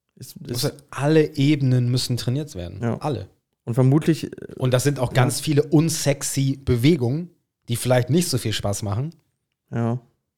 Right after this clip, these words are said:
Speaker 2: die du aber machen solltest,
Speaker 1: Ja.
Speaker 2: um gesund zu bleiben.
Speaker 1: Ja.
Speaker 2: Und um, dass dein Körper einfach sich normal bewegt und auch weiterhin gesund bleibt, ne?
Speaker 1: Wenn wir uns mal alleine das aufrechte Gehen, was ja un-, den Menschen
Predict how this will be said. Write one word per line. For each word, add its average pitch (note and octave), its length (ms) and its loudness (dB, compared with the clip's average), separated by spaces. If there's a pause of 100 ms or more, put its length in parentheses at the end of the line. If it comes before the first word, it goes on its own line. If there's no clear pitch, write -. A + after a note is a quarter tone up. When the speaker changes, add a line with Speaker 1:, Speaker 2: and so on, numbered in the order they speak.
(200)
Speaker 2:
die B2+ 100 0
du C3+ 80 4
aber B2 180 2
machen A#2+ 280 2
solltest, C#3+ 680 4
Speaker 1:
Ja. A2 220 0 (420)
Speaker 2:
um B2 180 -2
gesund B2+ 260 4
zu - 100 -6
bleiben. - 280 -10 (520)
Speaker 1:
Ja. A#2 80 -4
Speaker 2:
Und C3+ 380 2
um, C3 240 2
dass B2 220 2
dein B2 180 0
Körper C3 360 2
einfach B2 280 -2
sich A2+ 280 -4 (400)
normal A#2+ 840 4
bewegt A#2 760 -2 (260)
und A#2 260 -4
auch G#2+ 220 -2
weiterhin A#2+ 600 2
gesund A#2 400 0
bleibt, C3 480 -2
ne? G2 100 -8
Speaker 1:
Wenn A#2+ 140 4
wir B2+ 60 6
uns B2 120 0
mal B2 160 4
alleine A#2+ 380 4
das A#2 340 -2
aufrechte B2 440 -2
Gehen, A#2+ 400 0
was A2+ 160 0
ja A2 260 2
un-, A2 200 -4
den A2+ 160 0
Menschen A2+ 500 -2